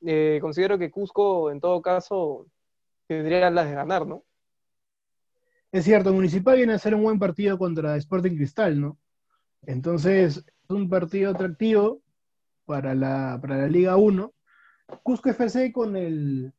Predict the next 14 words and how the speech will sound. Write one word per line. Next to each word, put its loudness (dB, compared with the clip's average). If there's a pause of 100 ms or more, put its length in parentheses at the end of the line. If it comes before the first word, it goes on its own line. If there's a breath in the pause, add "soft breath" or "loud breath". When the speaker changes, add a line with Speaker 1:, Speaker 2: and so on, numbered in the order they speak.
(220)
Speaker 2:
regreso 0
de, 0
del -2
profe 0
Ramacciotti -2 (220)
se -10
ha -4
visto -2
como -4
que -4 (500 soft breath)
potenciado 0
un 2
poco, 2
¿ah? -10